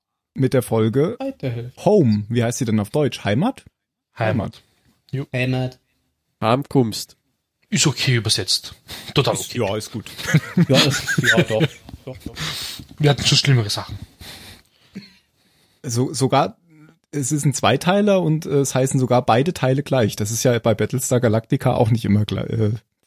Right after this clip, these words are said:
Speaker 1: so gegeben.
Speaker 4: Heißen die nicht
Speaker 3: Besteht's
Speaker 4: Home
Speaker 3: noch auf
Speaker 4: Part
Speaker 3: Englisch?
Speaker 4: one und Home Part two?
Speaker 3: Ja, genau.
Speaker 1: Ja, ja, aber beim letzten Mal, ähm, hieß es ja, ähm, You Can't Go Home Again Part one und dann irgendwas anderes Part two.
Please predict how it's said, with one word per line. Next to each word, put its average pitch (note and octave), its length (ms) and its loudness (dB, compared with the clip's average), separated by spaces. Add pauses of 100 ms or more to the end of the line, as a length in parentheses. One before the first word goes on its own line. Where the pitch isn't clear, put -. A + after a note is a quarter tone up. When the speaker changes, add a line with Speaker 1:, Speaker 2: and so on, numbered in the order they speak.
(220)
Speaker 1:
so A2 280 4 (100)
gegeben. G#2+ 480 2
Speaker 4:
Heißen F2 260 0
die G2+ 80 2
nicht G2+ 140 0
Speaker 3:
Besteht's - 320 2
Speaker 4:
Home B2 100 0
Speaker 3:
noch F#2+ 80 2
auf G2+ 60 2
Speaker 4:
Part D3 120 2
Speaker 3:
Englisch? A2+ 220 4
Speaker 4:
one A2+ 40 0
und G#2+ 180 -2
Home A2 180 4
Part G2 280 0
two? B2 100 -4
Speaker 3:
Ja, A2+ 80 2
genau. A#2 220 2
Speaker 1:
Ja, B2 100 2
ja, E3+ 160 4
aber G#2+ 260 2
beim A2+ 160 4
letzten B2+ 320 0
Mal, C#3+ 380 0
ähm, B2+ 340 0 (300)
hieß C3+ 240 -2
es C3+ 160 -4
ja, C3+ 400 2
ähm, A#2+ 240 0
You A#2+ 140 0
Can't C3 340 0
Go B2 180 4
Home B2+ 240 4
Again B2+ 380 0
Part A#2 280 -2
one C#3+ 380 2
und D3 500 0
dann C3 300 2
irgendwas C3+ 420 2
anderes A#2 460 0
Part A2+ 280 -2
two. A2 200 -4